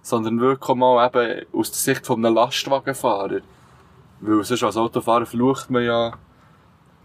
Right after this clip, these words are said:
eher so ein bisschen über die. Ähm, ja, das Konzept wäre so ein bisschen eben, dass ich Fragen gesammelt habe und auch selber aufgeschrieben habe. Und eigentlich habe ich gedacht, so zehn Fragen an einen Lastwagenfahrer. <laughs>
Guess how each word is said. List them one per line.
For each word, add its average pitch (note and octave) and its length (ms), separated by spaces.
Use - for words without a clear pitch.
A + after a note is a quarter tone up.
eher B2+ 280
so - 140
ein A#2+ 80
bisschen A#2+ 180
über A2+ 140
die. - 260
Ähm, B2 640
ja, C#3 160
das F#3 140
Konzept D#3+ 640
wäre C#3 140
so F3 160
ein - 40
bisschen E3+ 220
eben, F3+ 200
dass C#3+ 180
ich A#2+ 100
Fragen E3+ 440
gesammelt F3 680
habe D#3+ 320
und B2+ 100
auch C3 80
selber D#3+ 500
aufgeschrieben D#3+ 420
habe. D#3 100
Und C3 100
eigentlich C#3+ 240
habe A#2+ 180
ich A2+ 60
gedacht, C3+ 340
so B2+ 100
zehn C#3+ 440
Fragen D3 520
an C3 120
einen A#2 100
Lastwagenfahrer. D3 1080
<laughs> - 480